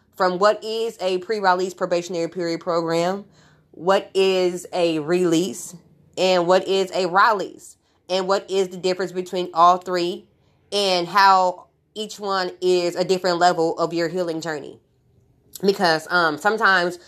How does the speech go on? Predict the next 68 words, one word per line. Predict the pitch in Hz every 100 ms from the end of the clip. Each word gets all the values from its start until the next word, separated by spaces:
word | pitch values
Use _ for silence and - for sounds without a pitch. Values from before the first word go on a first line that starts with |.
| - - -
we | 202
pull | 214 196
up | 190
on | 190
somebody | 190 185 175
with | 175 160
a |
full | 151 202 190
release | 180 196 185 170 170 175
when | 170
we | 180
should | 185
have | 175
did | 175 160
a |
pre-release | - 202 180 170 180
probationary | 175 180 170 175 156 156
period | 208 185 156
program | 202 190 175 170 147
and | 156
then | 175 175
entered | 170 170 165
into | 160 175
the | 160
release | 156 175 170 160 -
and | 160
then | 170 165 165 - -
put | - 180
them | 180
on | 170
the | 156
full | 170 175
release. | 160 156 151 120 - - - _ _ _ _ -
Because | 170 170
a |
lot | 165 175
of | 175
times | 185 170 165
we | 170
ain't | 170 160
created | 165 160 156
those, | 156 156 151
uh, | 143 143
healthy | 170 156 156
boundaries. | 160 160 156 127 107 - _ - _
So | -
I'm | 196 285
about | - 233
to, |
I'm | 247
about | 285 -
to |
go | 254 277
back | 269 269
in. | 285 202
I'm |
about | 226 226
to |
go | 226 226
in | 240 233
like | 220 214
Flynn. | 233 233 143
I'm | 143
about | 160
to | 175
go | 180 175
in, | 220 214 147 110
honey, | 135 180 165 147 147